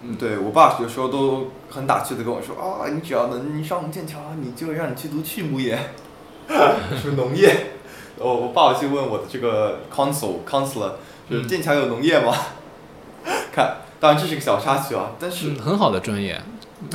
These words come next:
Speaker 2: 是吗？
Speaker 1: <laughs> 嗯，我觉得这很棒，而且你能学到很多实-，很实用的技能。
Speaker 2: <laughs> 确实。
Speaker 1: 万一你将来在比如说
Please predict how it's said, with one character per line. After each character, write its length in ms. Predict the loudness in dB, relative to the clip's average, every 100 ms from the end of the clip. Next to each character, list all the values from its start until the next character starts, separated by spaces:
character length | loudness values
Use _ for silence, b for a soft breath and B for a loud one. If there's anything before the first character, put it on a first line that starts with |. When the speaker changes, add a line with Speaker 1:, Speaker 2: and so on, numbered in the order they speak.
| -8
Speaker 2:
是 160 | -2 0
吗？ 160 | 2 4
Speaker 1:
<laughs> 80 | 2
嗯， 240 | 4 4 4
我 80 | 2
觉 120 | 2
得 80 | 2
这 100 | 0
很 120 | -2 0
棒， 180 | 2
而 100 | 2
且 100 | 0
你 100 | -2
能 120 | -2 -2
学 100 | 0
到 80 |
很 140 | -2 -2
多 200 | -2 -2 -4 B
实-， 420 | -4 0 0 0 -2
很 180 | -2 -4
实 200 | -2 2
用 140 | 2
的 80 | 0
技 180 | 0 2
能。 200 | 4 4 4
Speaker 2:
<laughs> 120 | 2
确 200 | 4 4
实。 140 | 6 8
Speaker 1:
万 200 | 8 8
一 100 | 4
你 160 | 2
将 220 | 2 4
来 140 | 4 4
在 220 | 6 4
比 80 | 4
如 80 | 0
说 300 | 4 4